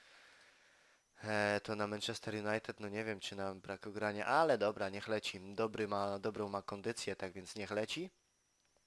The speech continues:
Omondi, no już wraca po kontuzji, ale jest jeszcze bardzo słaby, tak więc chyba, no, Witkowski będzie musiał tutaj grać. Chyba że Karl Clark, dziewięćdziesiąt sześć, no tyle samo co Witkowski, to chyba zostawimy go.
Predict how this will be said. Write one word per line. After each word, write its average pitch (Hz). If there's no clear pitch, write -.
Omondi, 147
no 151
już 135
wraca 147
po -
kontuzji, 131
ale 123
jest 110
jeszcze -
bardzo 117
słaby, 120
tak 110
więc 104
chyba, 117
no, 107
Witkowski -
będzie 98
musiał 101
tutaj 98
grać. 107
Chyba 107
że 107
Karl 107
Clark, 117
dziewięćdziesiąt 107
sześć, 120
no 110
tyle 113
samo 120
co -
Witkowski, -
to 110
chyba 110
zostawimy 101
go. 110